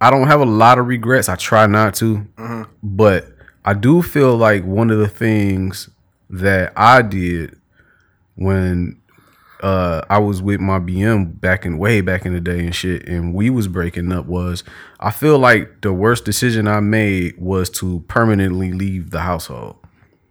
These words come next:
Speaker 1: I feel like that was a bad play on my end.
Speaker 2: Mm-hmm.
Speaker 1: But it was a lack of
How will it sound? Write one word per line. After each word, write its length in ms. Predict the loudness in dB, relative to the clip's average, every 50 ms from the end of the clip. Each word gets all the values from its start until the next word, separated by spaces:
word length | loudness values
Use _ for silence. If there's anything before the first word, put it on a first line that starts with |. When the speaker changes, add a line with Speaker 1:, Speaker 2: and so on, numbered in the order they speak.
| _ _ _ -2
Speaker 1:
I 80 | -2
feel 160 | 0 0 2
like 180 | 2 2 4 4
that 140 | 4 2 2
was 100 | 2 0
a 80 | -2
bad 380 | -2 -2 -2 0 0 0 -2 -2
play 200 | -2 -2 -2 0
on 140 | -2 -2 -2
my 220 | -4 -4 -4 -6
end. 300 | -6 -8 -10 -10 -12 -14 -16 -18
Speaker 2:
Mm-hmm. 300 | -16 -16 -14 -14 -14 -16 -16 -18 -20 -20 _ _ _ -4
Speaker 1:
But 460 | 2 4 6 6 6 4 0 -6 -20 _ _ _ _ _ _ _ -8
it 80 | -4 -2
was 200 | 0 0 0 0
a 100 | 0 -2
lack 420 | 0 2 4 6 6 4 4 2
of 600 | 0 0 2 2 0 -2 -2 -4 -6 -10 -16 -20